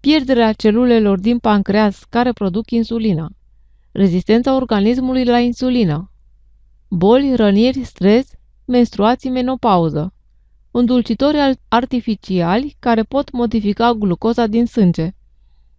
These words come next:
unele medicamente contraceptive, antidepresive, diuretice,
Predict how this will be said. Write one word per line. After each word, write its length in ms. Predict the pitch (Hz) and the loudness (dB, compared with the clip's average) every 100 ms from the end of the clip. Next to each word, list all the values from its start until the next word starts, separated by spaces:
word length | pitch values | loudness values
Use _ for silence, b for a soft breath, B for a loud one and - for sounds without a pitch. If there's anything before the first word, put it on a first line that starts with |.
| _ _ - | _ _ -6
unele 360 | 294 302 294 | -2 2 0
medicamente 720 | 285 285 269 269 254 226 180 180 | 0 -2 -2 -2 0 0 -2 -2
contraceptive, 1000 | 226 233 214 202 175 - 254 262 262 269 | -2 0 0 0 -4 -4 -2 0 0 0
antidepresive, 1120 | 285 247 240 202 190 - 175 - 254 247 247 - _ _ | -2 -2 -2 -2 -4 -4 -4 -2 0 2 0 -4 _ _
diuretice, 1000 | - 262 233 185 240 - 240 247 240 | -2 2 4 4 2 0 -2 0 0